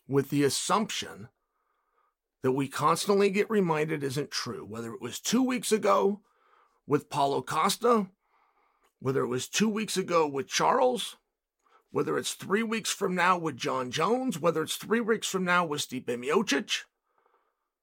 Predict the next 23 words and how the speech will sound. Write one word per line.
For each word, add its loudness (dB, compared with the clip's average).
we 0
constantly 2
get 0
reminded -2
that -10
things -4
happen. -4
And -6
every 2
day 4
that -2
goes -4
by -2
that -8
Justin 0
Gaethje -4
is -4
not 0
in 0
the 4
ring -2
with -4
Islam, 0